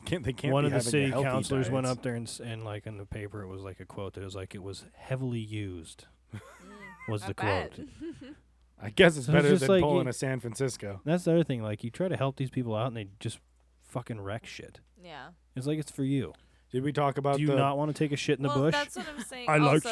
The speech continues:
Speaker 2: shitting in the
Speaker 3: it's like,
Speaker 2: bush.
Speaker 3: so we have what? We have God Love, God's Love, and Our Place.
Speaker 2: Which I will say is a
Speaker 3: And then
Speaker 2: completely
Speaker 3: right
Speaker 2: private organization.
Speaker 3: Yeah, and right in
Speaker 2: Yeah.
Speaker 3: between the two of them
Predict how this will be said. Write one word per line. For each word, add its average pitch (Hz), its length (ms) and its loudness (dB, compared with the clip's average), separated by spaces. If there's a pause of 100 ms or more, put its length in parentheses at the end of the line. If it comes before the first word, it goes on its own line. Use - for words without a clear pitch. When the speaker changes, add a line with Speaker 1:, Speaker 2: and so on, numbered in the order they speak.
(120)
Speaker 2:
shitting 156 180 2
in 165 60 0
the 170 60 -2
Speaker 3:
it's 160 140 0
like, 165 160 4
Speaker 2:
bush. - 240 -4
Speaker 3:
so 226 240 -2
we 240 200 -6
have 247 200 -4 (320)
what? 175 320 0
We 202 140 0
have 208 260 -4
God 233 340 -4
Love, 208 400 -6 (200)
God's 208 360 -6
Love, 180 440 -8
and 196 300 -10
Our 180 340 -4
Place. 147 160 -4
Speaker 2:
Which 160 180 6
I 175 80 8
will 175 160 10
say 147 280 4
is 139 80 2
a - 40 0
Speaker 3:
And 247 80 -4
then - 140 -2
Speaker 2:
completely 147 300 0
Speaker 3:
right 147 240 2
Speaker 2:
private 123 400 -2
organization. 101 720 -8 (380)
Speaker 3:
Yeah, - 180 -14 (100)
and 208 460 -10
right 240 300 -2
in 233 220 -8
Speaker 2:
Yeah. 101 180 -4
Speaker 3:
between 247 720 -12
the 233 100 -6
two 269 320 -8
of 233 180 -2
them 185 400 -6